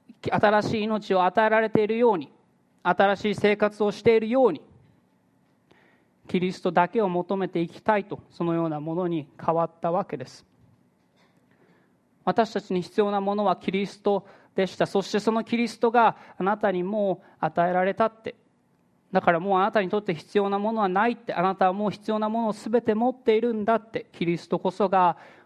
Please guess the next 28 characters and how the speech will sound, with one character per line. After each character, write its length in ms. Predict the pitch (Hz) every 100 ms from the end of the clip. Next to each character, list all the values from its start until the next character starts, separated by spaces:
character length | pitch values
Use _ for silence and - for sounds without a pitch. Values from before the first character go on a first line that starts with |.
| -
私 320 | 160 185 180
た 80 | 175
ち 160 | - 165
に 60 |
と 140 | - 190
っ 40 |
て 140 | -
の 80 | 175
す 240 | - - 214
べ 140 | 214
て 120 | 196
で 120 | 180
あ 120 | 190 185
り、 300 | 180 170 - - -
十 300 | 165 175 180
分 300 | 175 175 165
な 240 | 175 170 - _
存 380 | - 165 156 156
在 320 | 165 170 165 - _ _ -
な 140 | 175
の 140 | 175 135
で 100 | 127
す。 180 | - - _ _ _ _ - - - - _ _ _ _ _ _ _ _ _ _ -
で、 60 |
も 140 | 170 180
ち 120 | 247
ろ 100 |
ん、 80 | 196